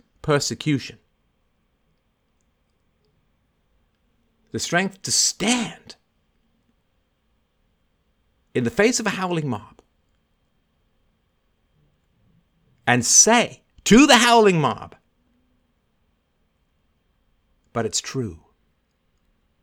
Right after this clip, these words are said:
But it's true. But still it moves,"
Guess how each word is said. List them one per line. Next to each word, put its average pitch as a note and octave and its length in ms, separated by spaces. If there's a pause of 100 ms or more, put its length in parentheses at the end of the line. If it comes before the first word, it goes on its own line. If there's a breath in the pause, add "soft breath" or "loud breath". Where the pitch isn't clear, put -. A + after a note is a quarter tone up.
(320)
But D3 140
it's - 160
true. - 600 (1600)
But D3+ 160
still D4+ 480
it D3 160
moves," D#3 560